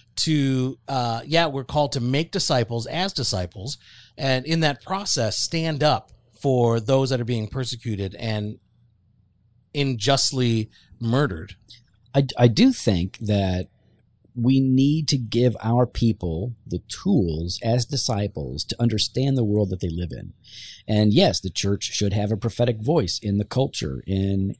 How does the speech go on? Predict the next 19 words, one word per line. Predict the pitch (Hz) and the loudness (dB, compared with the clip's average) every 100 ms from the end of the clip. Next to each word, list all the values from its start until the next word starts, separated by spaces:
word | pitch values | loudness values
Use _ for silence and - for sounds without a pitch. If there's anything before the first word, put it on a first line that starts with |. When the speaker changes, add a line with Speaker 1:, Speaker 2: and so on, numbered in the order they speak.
| - | -4
Speaker 2:
any | 110 | 0
given | 104 104 101 | 2 0 0
society | 113 - 104 101 | 0 0 2 2
that | 92 | 0
we're | 87 90 | -4 -4
a | |
part | - 147 | 2 2
of. | 98 65 - - - - - | 2 -4 -16 -20 -18 -8 0
And | 147 | 2
so | 170 | 4
we | 160 | 4
have | 147 147 | 2 2
to | 151 | 2
address | 147 151 175 - | 2 2 -2 -2
things | 127 196 220 123 | 0 2 2 2
like | 170 240 | -2 -2
racism | - 120 208 - 190 160 131 107 101 | -2 0 0 2 0 2 2 4 2
and | 104 107 113 110 | 0 2 2 2
abortion, | 107 123 165 185 - 135 104 90 | 0 0 0 0 0 2 2 0